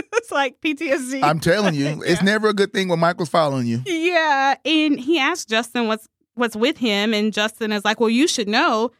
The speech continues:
Speaker 1: You told him that we knew." And it's what you said. Michael still has not talked to Justin about,
Speaker 2: Yeah.
Speaker 1: about this, and I feel like that is totally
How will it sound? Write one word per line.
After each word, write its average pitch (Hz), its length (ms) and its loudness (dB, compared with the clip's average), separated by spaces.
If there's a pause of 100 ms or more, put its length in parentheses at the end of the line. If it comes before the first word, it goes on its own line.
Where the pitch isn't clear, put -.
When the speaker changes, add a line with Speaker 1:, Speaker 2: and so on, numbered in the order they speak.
(180)
Speaker 1:
You 240 160 2
told 277 320 0
him 240 160 2
that 202 160 0
we 208 140 0
knew." 220 460 0 (320)
And 285 140 2
it's 285 100 -2
what 285 120 0
you 381 160 0
said. 247 160 -4
Michael 302 320 0
still 277 320 0
has 254 260 0
not 226 400 2 (300)
talked 240 260 -2
to 220 60 -10
Justin 190 360 -4
about, 170 80 0
Speaker 2:
Yeah. 247 260 2
Speaker 1:
about 170 300 0
this, 180 240 -6
and 226 80 0
I 226 100 4
feel 233 100 -6
like 202 180 0
that 214 140 0
is 180 160 -8
totally 185 640 -2